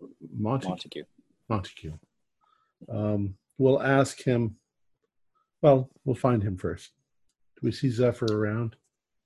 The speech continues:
Speaker 2: You, you do. Um, when you arrive at the camp, I'm assuming they drop you off on the way
Speaker 1: Right.
Speaker 2: to going to the Chalmers because it's right nearby. Y-, the one thing you notice right away before you find Zephyr is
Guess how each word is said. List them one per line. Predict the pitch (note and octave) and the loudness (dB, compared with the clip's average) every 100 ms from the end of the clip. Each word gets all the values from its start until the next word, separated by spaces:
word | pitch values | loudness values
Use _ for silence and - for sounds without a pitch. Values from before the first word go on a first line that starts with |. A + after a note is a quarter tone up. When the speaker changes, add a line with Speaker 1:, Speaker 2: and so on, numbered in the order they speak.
| _ _ _ - | _ _ _ -4
Speaker 2:
You, | D3 C#3 | 2 4
you | D#3 D3+ | 4 4
do. | C#3 G#2+ G2+ B2 G#3 | 6 6 6 4 4
Um, | A#2 A#2 B2 | 4 4 4
when | B2 F3 | 2 6
you | F#3+ | 6
arrive | B2+ B2 A#2+ | 8 6 4
at | |
the | A2 | 0
camp, | - B2 F#2+ - | -4 -4 -2 -2
I'm | G2+ | -2
assuming | G#2 - G#2+ | -2 0 0
they | F#2 | 2
drop | F2 F#2 F2 F2+ | 2 4 2 0
you | D#2+ | -2
off | D#2+ - | -2 -2
on | D#2+ | -6
the | D#2 | -6
way | D#2 D2 D2 _ _ _ | -6 -6 -10 _ _ _
Speaker 1:
Right. | G#2+ F2 - | -10 -8 -10
Speaker 2:
to | - | -12
going | - D2+ D#3 | -6 -6 -6
to | - | -16
the | |
Chalmers | - - D2 D2 - | -14 -12 -12 -12 -14
because | D#2 D2+ - | -16 -16 -12
it's | - | -10
right | - - | -10 -12
nearby. | D2+ D2 D#2+ D#2+ - _ - - _ _ _ - | -16 -8 -6 -8 -10 _ -20 -20 _ _ _ -8
Y-, | B2+ - _ _ - - | -6 -6 _ _ -20 -4
the | B2+ | 0
one | A#2 B2 | 4 4
thing | C#3+ C#3 | 4 0
you | A#2+ | 2
notice | A2 G#2+ A2+ | 2 0 2
right | F#2+ | 2
away | F2+ F2 | 2 0
before | E2+ - F#2 | -2 -8 -4
you | F#2 | -4
find | - E2+ E2 | -4 -6 -6
Zephyr | D#2+ D2+ D#2+ C#2+ _ _ _ _ _ _ _ _ | -8 -8 -8 -12 _ _ _ _ _ _ _ _
is | A2 G2+ G2 - | 0 0 0 -2